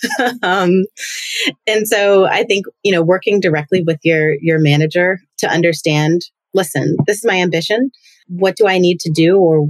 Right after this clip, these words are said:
what, what types of work do I need to show that will allow you to see that I'm ready for the next move, the next position?" And once you have that, that clarity and that transparency with your leader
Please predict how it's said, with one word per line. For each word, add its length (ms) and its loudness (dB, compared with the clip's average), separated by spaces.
what, 180 -2
what 260 -4
types 320 -4
of 300 0
work 280 -2
do 80 0
I 80 0
need 180 2
to 100 -2
show 460 -2
that 160 -4
will 420 0
allow 240 2
you 200 0
to 100 -2
see 260 0
that 140 -2
I'm 160 2
ready 200 0
for 120 -4
the 100 0
next 520 -4
move, 280 0
the 120 -4
next 200 -4
position?" 540 -4
And 140 0
once 320 0
you 100 2
have 320 -2
that, 240 -4
that 200 -6
clarity 440 0
and 180 4
that 220 -2
transparency 720 -2
with 220 0
your 180 2
leader 420 2